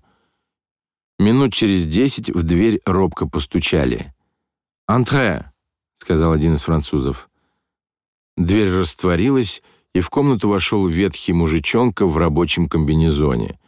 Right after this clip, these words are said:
В его руке был бумажный мешок с надписью «Charcoal for Grill».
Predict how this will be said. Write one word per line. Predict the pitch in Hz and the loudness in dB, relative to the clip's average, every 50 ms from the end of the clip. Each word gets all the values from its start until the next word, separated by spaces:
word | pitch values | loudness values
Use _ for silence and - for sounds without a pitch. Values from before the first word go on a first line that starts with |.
| _ _ _ _ _ _ _ _ _ _ _ _ _ _ _ _ _ - | _ _ _ _ _ _ _ _ _ _ _ _ _ _ _ _ _ -2
В | 87 | 0
его | 90 95 107 123 123 | 0 2 2 2 2
руке | 117 113 104 - 135 143 | 2 0 0 0 0 0
был | 127 110 117 110 95 | 0 2 0 0 0
бумажный | 80 95 98 98 101 98 90 80 87 90 | 0 0 2 2 2 0 0 0 2 2
мешок | 87 90 87 - - 127 123 113 - | 2 2 0 0 0 0 0 -2 -4
с | - - | -4 -2
надписью | 98 92 95 - - 90 82 - - - 90 85 - - | 0 0 0 0 -2 -2 -2 -2 0 0 2 2 0 -2
«Charcoal | - - - 107 101 104 92 - - 95 90 85 | -4 -2 -2 0 0 -2 -2 -2 -2 0 0 0
for | - - 92 85 82 | -2 0 0 0 0
Grill». | 76 78 82 82 73 62 50 - | 0 0 0 0 0 0 -4 -6